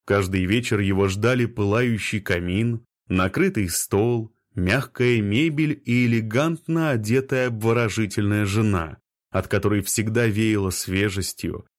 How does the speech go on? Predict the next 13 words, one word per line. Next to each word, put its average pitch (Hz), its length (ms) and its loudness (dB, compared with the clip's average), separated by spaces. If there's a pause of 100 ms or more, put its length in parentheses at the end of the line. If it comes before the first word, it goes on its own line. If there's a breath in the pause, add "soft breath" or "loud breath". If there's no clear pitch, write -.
(160)
так 127 180 0
что - 200 -2
трудно 165 520 0
было 143 280 -2
понять, 113 580 -2 (240)
душилась 139 760 0
она 156 200 0
чем-нибудь 131 720 0 (300 soft breath)
или 107 200 4
это 104 220 2
запах 127 400 0
ее 135 340 2
кожи, 113 640 0